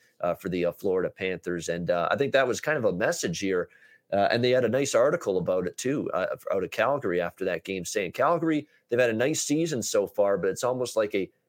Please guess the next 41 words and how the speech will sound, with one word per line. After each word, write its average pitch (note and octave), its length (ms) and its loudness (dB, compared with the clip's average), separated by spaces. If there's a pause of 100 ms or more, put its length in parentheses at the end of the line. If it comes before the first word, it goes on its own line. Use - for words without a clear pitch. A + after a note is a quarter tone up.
(260)
uh, F2 300 0
a G2 60 0
wake-up C#3+ 460 0
call C3+ 340 2
or A#2 120 2
an G#2+ 60 0
eye-opening A#2 540 0
experience A#2 720 -4
last F2 340 -4
night F2 220 -4
that, D#2+ 100 0
hey, G#2 140 2
you're E2+ 160 -4
going A2+ 240 -2
up G#2+ 160 -4
against F#2+ 340 -4
a - 60 -4
Florida A2+ 360 0
team G#2 360 -6
that F2+ 160 -4 (260)
really B2 240 2
from F#2+ 160 -8
start A2+ 320 0
to F#2 60 -10
finish A#2+ 360 -4
has F2+ 120 -14
been F#2+ 160 -4
one G2+ 120 -2
of F#2 60 -2
the F2 80 -2
top G#2 300 -4
teams G2+ 320 -6
in F2 40 -8
the D#2+ 80 -6
league, G2+ 360 -2
and D#2+ 180 -4 (320)
they - 80 -6
got A2+ 180 2
handled A2 440 -2
pretty F#2+ 180 -2
well, F2+ 400 -2